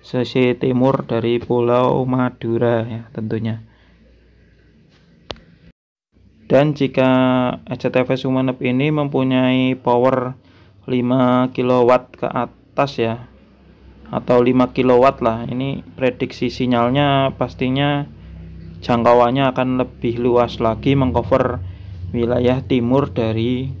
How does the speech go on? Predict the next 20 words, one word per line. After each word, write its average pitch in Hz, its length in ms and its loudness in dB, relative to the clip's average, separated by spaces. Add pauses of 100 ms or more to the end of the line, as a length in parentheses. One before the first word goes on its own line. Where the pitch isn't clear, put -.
(100)
Pulau 120 320 2
Madura 117 480 -2
ini. 113 480 -4 (520)
Seperti 127 560 -2
pada 117 560 0
gambar 113 320 -2
ini, 127 400 -4
ini 123 240 2
dia 117 400 -2 (880)
adalah 123 400 -2
prediksi 120 960 -4
jika 117 480 -4
S 117 160 -8
C 117 60 -8
T 120 100 -4
V - 80 -4
Sumeneb 127 480 -4
mempunyai 123 400 -2
power 123 400 0
lima 123 480 0